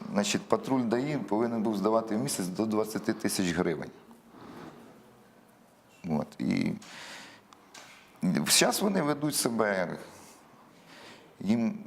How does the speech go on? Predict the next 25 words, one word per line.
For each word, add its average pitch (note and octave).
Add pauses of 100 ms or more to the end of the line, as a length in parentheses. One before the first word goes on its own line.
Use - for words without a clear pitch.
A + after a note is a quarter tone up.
(100)
вони C3
думають, A2+
мені C3+
так A#2+
здається, C#3+
що -
вони A#2+
думають, A2
що G#2
ми G#2
там F#2+ (160)
трошки G2+
з F#2+
ними G2+
попатрулюємо A#2
і A2+
все G#2
стане G2+
на G2
свої F#2+ (460)
місця, -
і, - (240)
якби, F#2+
вони G2 (180)
перейдуть G2